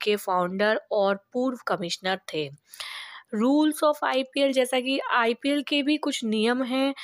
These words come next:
आईपीएल के नियम के अनुसार एक टीम के द्वारा पांच विधियों से खिलाड़ियों का अधिग्रहण किया जा सकता है। इसके लिए वार्षिक नीलामी का आयोजन किया जाता है। इसको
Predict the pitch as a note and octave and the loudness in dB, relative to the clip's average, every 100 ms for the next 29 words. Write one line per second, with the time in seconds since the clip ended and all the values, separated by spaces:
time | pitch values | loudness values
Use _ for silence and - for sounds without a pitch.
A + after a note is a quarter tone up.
0 | - - - A3 G#3+ G#3 G3+ G3 G3+ F#3 | -12 -8 -2 0 0 2 2 2 0 -2
1 | F#3 F3+ F3 F3+ E3 F3 - G#3+ A3+ - | 0 -2 -2 -4 -4 -4 -2 0 0 0
2 | G#3+ G3+ - G3 F3+ F3+ E3+ D#3+ F3+ F#3 | 0 0 0 -4 -4 -2 -2 0 2 2
3 | G#3 A3+ A#3 A3+ A3+ A#3+ G#3 F#3+ F#3 F#3 | 2 0 0 -2 -2 -2 -2 -4 -2 -2
4 | F3+ F3 F3 F3+ F3 E3+ E3+ E3+ E3+ E3+ | -2 -2 -6 -4 -2 0 0 -2 0 0
5 | - F#3+ G3 G3+ A3 B3 C4 - B3 A#3 | 0 -2 -2 0 0 0 -2 -4 0 2
6 | G#3+ E3 - E3+ - F#3+ F3 C#3+ C#3 - | 2 0 -2 -6 -2 -4 -2 -8 -10 -10
7 | - - - G#3 - C4+ B3+ B3+ C4+ C#4 | -12 -14 -4 -4 -2 -2 0 0 2 0
8 | C4+ - - - G#3 A3+ B3 - D4 C4+ | 0 -8 -12 -4 0 2 2 0 0 -2
9 | G3 F#3+ F#3 F#3 F#3 F#3+ F#3 F#3 - D#3 | -2 -2 0 0 0 -2 -2 0 0 0
10 | E3 E3 F#3+ G3+ G3+ G3+ G3+ G3+ G3+ A#3 | 0 0 -2 -2 0 0 2 0 -2 -2
11 | A3 A#3+ B3 - - - G#3 A3+ | -2 -2 -2 -2 -6 0 2 4